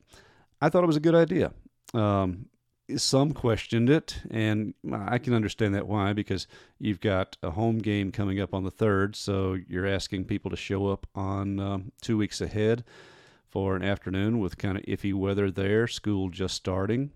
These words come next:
Uh, but still, looked like, I, I'm guesstimating, again, about two thousand were there in the stands,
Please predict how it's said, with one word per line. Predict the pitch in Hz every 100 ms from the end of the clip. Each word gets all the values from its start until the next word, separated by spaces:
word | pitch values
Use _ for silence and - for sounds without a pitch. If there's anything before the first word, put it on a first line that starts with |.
| _ - - -
Uh, | - 50 - - -
but | 117 139
still, | - - 165 170 175
looked | 139 135
like, | - -
I, | - 131
I'm | 131 135
guesstimating, | 127 117 - 90 87 107
again, | 107 95 107
about | 104 -
two | - 110
thousand | 98 95 95 110
were |
there | 95 98
in | 101 92
the |
stands, | 90 - 120 95 101 -